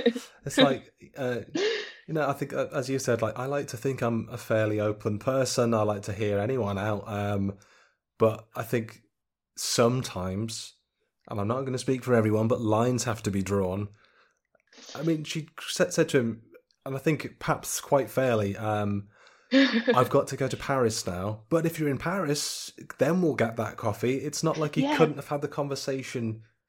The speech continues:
Speaker 2: later, and it's not like he couldn't have afforded the trip to Paris 'cause he's still a businessman
Speaker 1: Yeah.
Speaker 2: when he wakes back up.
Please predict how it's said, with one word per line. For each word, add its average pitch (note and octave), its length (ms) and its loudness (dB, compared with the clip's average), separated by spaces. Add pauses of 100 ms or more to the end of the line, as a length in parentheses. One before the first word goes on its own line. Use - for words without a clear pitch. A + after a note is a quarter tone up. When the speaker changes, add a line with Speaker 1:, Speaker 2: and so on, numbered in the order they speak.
Speaker 2:
later, B2 640 -2
and C3+ 100 -8
it's B2+ 120 -10
not D3 160 0
like A#2 160 -4
he A2+ 60 -4
couldn't A2 200 0
have G#2 80 -6
afforded G#2+ 400 0
the - 60 -18
trip A2+ 220 0
to A2 80 -10
Paris A2 280 -2
'cause G#2 160 -2
he's G2+ 140 -4
still C3+ 180 -2
a G#2 60 -2
businessman G2+ 540 4
Speaker 1:
Yeah. F#2+ 60 -2
Speaker 2:
when A2 80 -4
he A2 60 -4
wakes A#2+ 220 -2
back A#2+ 200 -4
up. D#3+ 240 -2